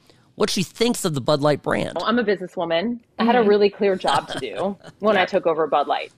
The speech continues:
Speaker 2: And it was, this brand is in decline. It's been in decline for a really long time. And if we do not attract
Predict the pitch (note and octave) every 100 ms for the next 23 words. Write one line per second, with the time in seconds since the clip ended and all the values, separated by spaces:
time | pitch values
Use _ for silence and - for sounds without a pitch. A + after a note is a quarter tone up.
0 | _ F#3 F3 E3+ E3 D#3+ D#3 D#3 F#3 E3+
1 | E3 D#3 D#3+ D#3+ - - _ _ _ _
2 | F3+ G#3 - F3 F3 F#3+ G3+ A#3 B3 E3+
3 | D3 D3+ F#3 _ _ - - F3+ F3+ F#3
4 | F3 E3+ E3+ E3 E3 D#3+ F3 E3+ F#3 -
5 | D3 D3+ F3 - _ _ _ - G3+ G3+
6 | G3 F#3 F3 C#3+ F#3+ A3 F3+ E3 - F3
7 | - D#3 C#3+ D#3 - -